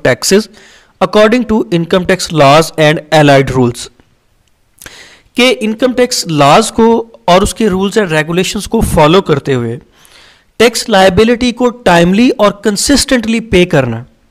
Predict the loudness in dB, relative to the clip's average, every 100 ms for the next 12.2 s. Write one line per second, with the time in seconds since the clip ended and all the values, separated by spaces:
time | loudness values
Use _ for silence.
0 | _ _ _ _ -4 -4 0 0 0 0
1 | -4 -4 -6 -6 -4 -2 0 -2 -4 -6
2 | -4 -2 -4 -4 -8 -10 -10 -12 -20 -20
3 | -20 -20 _ _ -6 -2 -2 -2 -2 -2
4 | -2 -4 -4 -2 0 0 0 0 -2 -2
5 | -4 -4 -2 -2 0 2 0 0 -4 0
6 | 0 0 -2 -4 -2 -2 -2 -4 -4 -4
7 | 0 0 2 2 2 0 2 2 -2 -2
8 | -4 -2 -4 -4 -6 -6 -10 -16 _ -20
9 | -20 _ -2 2 4 2 0 -2 0 -2
10 | -2 -2 -4 -4 -6 -2 0 0 -2 -4
11 | -4 -4 -6 -4 -2 -2 0 0 0 -4
12 | _ -2